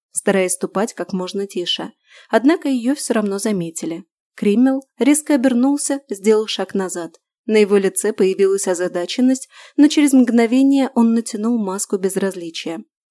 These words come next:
"Что вам здесь надо?" – сухо спросил маг. Наверное, это были его покои.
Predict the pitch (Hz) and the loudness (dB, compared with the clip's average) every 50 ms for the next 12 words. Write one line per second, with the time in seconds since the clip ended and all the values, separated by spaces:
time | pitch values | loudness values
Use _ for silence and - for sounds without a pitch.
0 | _ _ _ _ - - - - 220 214 214 214 220 208 185 196 220 220 - - | _ _ _ _ -12 -12 -2 0 2 2 4 2 0 -2 -2 -2 -2 -2 0 -2
1 | 214 185 175 165 165 165 170 _ _ _ _ _ _ - - - 175 - 185 175 | -2 -2 -2 -4 -8 -12 -14 _ _ _ _ _ _ -10 -8 -8 -6 -6 -8 -10
2 | - - 185 180 - - 190 196 190 180 170 165 - _ _ _ _ _ _ _ | -6 -6 -6 -6 -4 -6 -6 -6 -6 -8 -10 -14 -18 _ _ _ _ _ _ _
3 | - 208 214 196 208 202 196 208 202 196 196 196 - 208 202 - 190 180 202 196 | 0 2 4 4 4 2 4 0 -2 -2 -2 -4 -4 -6 -4 -4 -2 -2 0 0
4 | 196 208 208 190 208 208 214 226 226 - - 185 175 170 190 | 0 0 0 0 -2 -2 -2 -2 -4 -4 -6 -8 -6 -8 -10